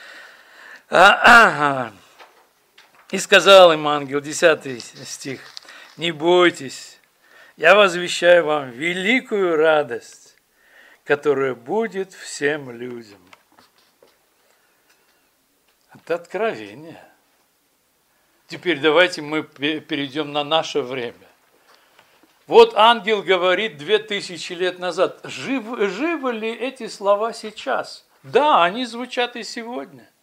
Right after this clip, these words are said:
И мы слышим их сейчас, что «я возвещаю вам великую радость, которая будет всем людям.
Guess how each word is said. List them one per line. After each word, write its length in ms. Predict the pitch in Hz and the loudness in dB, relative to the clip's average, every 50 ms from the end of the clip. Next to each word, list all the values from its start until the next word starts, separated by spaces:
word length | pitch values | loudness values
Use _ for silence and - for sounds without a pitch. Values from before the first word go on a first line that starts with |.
| _ _ _ _ _ _ _ _ _ _ | _ _ _ _ _ _ _ _ _ _
И 120 | - 185 | -4 -4
мы 260 | 196 180 190 247 302 - | -2 0 -2 -2 -2 -2
слышим 520 | - 311 277 269 254 - - 226 208 190 | -2 -4 -4 -4 -4 -4 -4 -6 -6 -6
их 280 | - - 214 208 - - | -4 -8 -8 -6 -6 -6
сейчас, 460 | - 202 202 - - 262 254 247 - | -6 -6 -6 -2 4 4 4 4 4
что 340 | - - - 214 202 190 - - - - - - _ | -2 0 4 4 4 4 2 -4 -14 -16 -16 -18 _
«я 560 | 127 123 151 202 269 269 269 277 269 269 254 | -8 2 6 8 10 10 10 10 10 10 10
возвещаю 1200 | 240 247 214 175 202 196 247 240 - - - - 233 254 262 262 254 247 240 233 233 226 220 | 8 6 4 4 0 -2 -2 -2 -2 -2 4 6 8 10 10 10 10 10 8 6 2 -2 -2
вам 580 | 208 185 190 262 277 285 254 233 208 160 131 - _ _ - - - - - - - - | -4 -2 0 2 4 6 6 6 6 4 0 -12 _ _ -20 -20 -20 -20 -20 -20 -20 -14
великую 800 | 151 143 160 175 170 170 175 202 233 226 - 190 180 165 165 165 | -12 -8 -8 -6 -6 -4 -4 -4 -4 -4 -6 -4 -2 -2 2 4
радость, 340 | 196 214 208 185 170 - | 4 4 4 2 -2 -6
которая 460 | - - 147 147 - 165 175 170 156 143 | -2 -2 -2 -2 -2 -4 -2 -2 -4 -4
будет 340 | 131 139 156 147 170 147 | -6 -10 -12 -12 -12 -16
всем 420 | 135 - - - 156 160 180 160 139 | -16 -16 -16 -12 -10 -10 -10 -10 -12
людям. 480 | 131 135 165 175 160 127 117 110 101 | -12 -12 -12 -12 -12 -14 -16 -20 -20